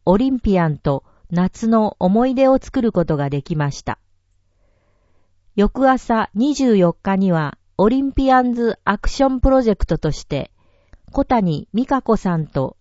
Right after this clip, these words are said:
約三十人の参加者が、楠川河川敷で清掃、ゴミ拾いのボランティア活動を行いました。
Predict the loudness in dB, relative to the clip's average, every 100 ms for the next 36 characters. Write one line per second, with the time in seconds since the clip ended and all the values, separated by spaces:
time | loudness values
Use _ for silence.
0 | -4 -4 -2 -6 -4 -4 -2 -2 0 0
1 | 2 0 0 -2 -2 -2 -2 -4 -4 -4
2 | -4 -8 _ _ _ _ _ _ _ _
3 | -6 -4 -2 0 2 2 0 -4 -2 -2
4 | 0 -4 -6 -4 -4 -6 _ -8 -2 0
5 | -2 0 0 2 -2 -8 _ 0 0 2
6 | -2 2 2 2 0 -2 0 0 0 -2
7 | -2 -2 0 -2 -4 0 0 2 0 -2
8 | -4 -2 -2 -2 -4 -6 -10